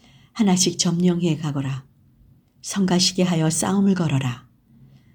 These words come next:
내가 오늘로부터 만천하 백성으로 하여금 너희를 무서워하여 떨게 하리니 너희의 소문을 듣는 사람마다 부들부들 떨리라.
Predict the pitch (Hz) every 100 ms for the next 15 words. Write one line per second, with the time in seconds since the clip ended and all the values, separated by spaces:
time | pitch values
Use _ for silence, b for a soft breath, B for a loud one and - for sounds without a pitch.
0 | b _ _ 185 165 165 160 - 185 185
1 | 185 185 - 180 160 - 160 180 180 190
2 | 196 196 180 - 165 156 147 151 143 156
3 | 156 151 B B B 180 180 185 185 185
4 | 185 196 190 180 156 143 135 - - 170
5 | 160 160 160 165 143 135 135 - _ b
6 | b b b - 185 180 196 196 - 220
7 | 214 214 208 165 165 165 180 156 147 135
8 | 135 131 131 - - - 180 175 160 151
9 | 147 139 135 180 151 135 127 -